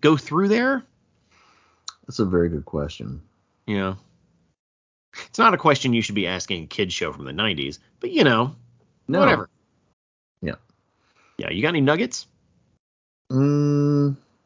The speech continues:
Speaker 2: not really. Uh, there's a, like, a slight change in the art style.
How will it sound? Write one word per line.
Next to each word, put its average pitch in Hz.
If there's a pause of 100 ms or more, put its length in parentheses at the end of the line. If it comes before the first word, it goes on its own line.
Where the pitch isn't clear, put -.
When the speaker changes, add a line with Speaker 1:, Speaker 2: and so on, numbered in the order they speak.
(320)
Speaker 2:
not 165
really. 85 (180)
Uh, 113
there's 110
a, 98
like, 92
a 87
slight 107 (500)
change 120
in 113
the 110
art 107
style. 120